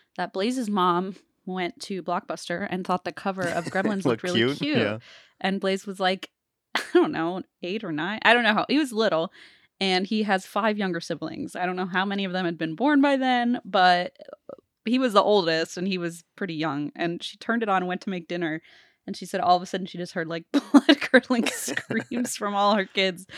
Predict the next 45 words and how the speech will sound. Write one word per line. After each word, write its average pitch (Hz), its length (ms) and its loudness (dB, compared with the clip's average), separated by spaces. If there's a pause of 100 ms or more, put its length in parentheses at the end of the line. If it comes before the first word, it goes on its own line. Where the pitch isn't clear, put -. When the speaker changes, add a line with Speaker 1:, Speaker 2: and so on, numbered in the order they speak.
(420)
Speaker 1:
Uh, 196 360 10
and 240 140 8
I 262 120 8 (180)
learned 226 420 4
a 311 40 4
lot 185 260 6
about 190 200 6
the 190 120 -2
Gremlins 180 400 0
movie 190 300 -4
that 180 140 4
I 175 120 4
had 180 280 0 (120)
no 190 720 2
Speaker 2:
Really? 107 500 0
Speaker 1:
idea 180 480 0 (140)
about. 160 180 -2
Speaker 2:
Well, 180 240 4
is 170 220 4
it, 190 180 2
so 156 320 2 (180)
when 147 260 0 (100)
I 143 220 6
think 123 260 -4
of 104 100 -4
it 98 180 0 (120)
from 120 340 0
the 110 100 4
first 135 360 0
time 143 120 -2
I 113 80 4
watched 101 320 0
it 101 80 -2
as 98 120 -6
a 95 40 -4
child. 101 360 -4
Speaker 1:
I've 320 200 4
never 440 200 4
seen 508 200 -8 (280)
it. - 140 -8
Speaker 2:
I, 131 100 6
I 139 40 6
saw 156 320 8
it. 151 100 6
I, 131 100 4